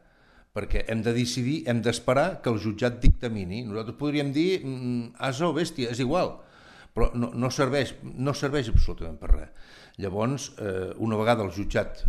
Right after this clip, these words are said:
dictamina, una vegada aquesta sentència o una altra que vingui, o la que sigui, sigui ferma, llavors nosaltres direm,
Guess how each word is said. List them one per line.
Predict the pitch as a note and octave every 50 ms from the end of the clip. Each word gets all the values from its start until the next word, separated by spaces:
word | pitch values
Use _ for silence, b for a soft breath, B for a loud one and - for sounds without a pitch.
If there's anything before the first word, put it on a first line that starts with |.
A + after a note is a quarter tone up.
| - -
dictamina, | G2+ G2 G2 G2 F#2 - A#2 - - - A#2 G#2+ B2 D3+ D#3+ D#3+ - F#3+ C#4+ D4 - B B B B B B B
una | - A2+ A#2+
vegada | B2 C3+ C3+ C#3 C3 B2+ - -
aquesta | A2 - - C3 B2 - - A#2
sentència | - B2 A2 G2 - C#3+ C#3 - - G2 - -
o | G#2+ G#2+
una | G#2+ G#2+ A2 A#2
altra | B2+ A#2+ A#2 - A2+ -
que | - G#2+
vingui, | A2+ C#3+ D3+ C3+ B2+ A2+
o | - A2+ A2+
la | G#2+ G#2
que | - G#2+
sigui, | - - C3+ G#2+ G2+ -
sigui | - - - C#3+ B2+ B2 C3
ferma, | - - D#3+ E3+ F3+ D#3+ D3 E3+ G#3 B3 B B B B B B B B
llavors | G2+ G#2 F#2 G#2+ A#2+ C3
nosaltres | C3 B2 A#2+ C#3 C3 C3 C3+ D#3+ E3 C#3+
direm, | B2+ C#3+ C3+ B2+ B2 A#2 A2+ A#2+ A#2+